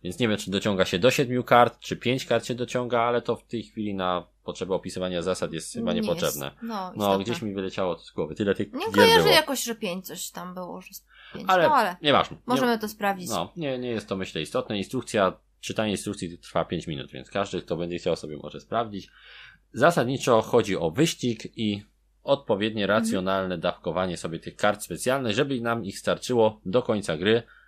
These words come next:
Speaker 1: bo jest ich ograniczona pula. Po użyciu ona już nie wraca,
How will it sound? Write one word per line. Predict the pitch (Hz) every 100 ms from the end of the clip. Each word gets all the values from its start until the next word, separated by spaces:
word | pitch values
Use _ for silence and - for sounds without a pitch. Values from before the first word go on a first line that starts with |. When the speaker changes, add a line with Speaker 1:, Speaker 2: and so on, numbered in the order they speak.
| _
Speaker 1:
bo | 82
jest | 101 110
ich | 104
ograniczona | 90 85 85 82 98 78
pula. | 143 120
Po | - 107
użyciu | 107 98 120 117 -
ona | 98 98
już | 90 92
nie | 92 117
wraca, | 95 98 - 92 92